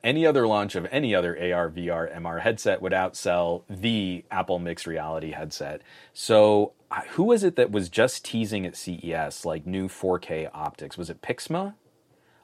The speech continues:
I don't think that headset is gonna outsell Vision Pro. And it's gonna be really expensive. But I, again, now I look at it and say,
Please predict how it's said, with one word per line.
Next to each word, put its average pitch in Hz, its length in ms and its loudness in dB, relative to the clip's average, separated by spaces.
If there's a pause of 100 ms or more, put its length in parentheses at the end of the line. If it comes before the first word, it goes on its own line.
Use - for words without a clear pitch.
(100)
I 101 100 0
don't 220 200 6
think 180 180 2
that 110 220 8
headset 98 360 2
is 82 100 -4
gonna 85 220 -4
outsell 82 400 -6
Vision 71 320 -12
Pro. 73 380 -8 (480)
And 92 80 -8
it's 98 100 -6
gonna 127 140 6
be 135 160 4
really 104 320 6
expensive. 82 680 -6 (520)
But 117 140 4
I, 104 300 6 (320)
again, 135 340 2
now 104 200 4
I 113 100 6
look 135 240 4
at 95 80 6
it 90 100 0
and 90 100 -10
say, 85 440 0